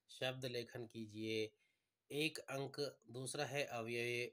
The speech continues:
एक अंक। तीसरा है संधि, एक अंक। चौथा है मुहावरे, एक अंक। पांचवा है काल भेद, दो अंक। और छठा है वाक्य भेद, दो अंक।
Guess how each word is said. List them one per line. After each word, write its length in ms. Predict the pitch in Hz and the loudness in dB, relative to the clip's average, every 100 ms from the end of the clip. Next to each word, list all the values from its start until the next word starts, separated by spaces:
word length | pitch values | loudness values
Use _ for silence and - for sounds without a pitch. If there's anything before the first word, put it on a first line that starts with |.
| - | -4
एक 300 | 127 131 127 | -4 -4 -2
अंक। 300 | 123 123 117 | -4 -2 -4
तीसरा 500 | 127 - 120 113 123 | -6 -6 -6 -2 -2
है 140 | 123 113 | 0 0
संधि, 640 | - 113 110 110 120 117 | 0 0 0 0 -2 -2
एक 260 | 113 117 117 | -6 -6 -4
अंक। 320 | 117 113 110 | -4 -4 -4
चौथा 480 | 113 - 107 107 120 | -8 -4 -4 -2 -4
है 240 | 110 110 | -2 -4
मुहावरे, 760 | 87 82 107 107 107 110 110 - | -4 -8 -4 -4 -2 0 0 -2
एक 280 | 113 117 113 | -8 -6 -4
अंक। 260 | 110 107 113 104 _ _ _ _ _ | -4 -4 -6 -6 _ _ _ _ _
पांचवा 400 | 120 131 135 139 | 2 2 2 2
है 140 | 135 123 | 2 0
काल 360 | - 113 113 | 2 2 2
भेद, 360 | 110 110 117 107 | 0 -4 -4 -4
दो 420 | 82 87 110 117 | -6 -6 -4 -4
अंक। 160 | 113 110 | -4 -4
और 160 | 101 - | -6 -8
छठा 360 | - - 120 | -10 -4 -2
है 160 | 110 104 | 0 0
वाक्य 460 | 92 101 - 127 | 0 -2 -2 -6
भेद, 360 | 110 90 95 - | -6 -6 -6 -8
दो 260 | 80 80 78 | -10 -8 -8
अंक। 480 | - 85 80 - | -8 -10 -10 -16